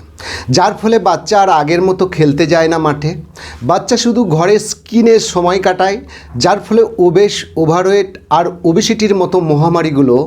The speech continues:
শরীরটাকে গ্রাস করে ফেলছে। আর এগুলো স্লো পয়জনের মতো। বাচ্চাদের ছ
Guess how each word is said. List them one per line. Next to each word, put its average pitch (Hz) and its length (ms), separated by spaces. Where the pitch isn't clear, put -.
শরীরটাকে 185 560
গ্রাস 151 320
করে 117 300
ফেলছে। 95 380
আর 185 140
এগুলো 208 280
স্লো 262 340
পয়জনের 247 600
মতো। 156 220
বাচ্চাদের 190 480
ছ - 20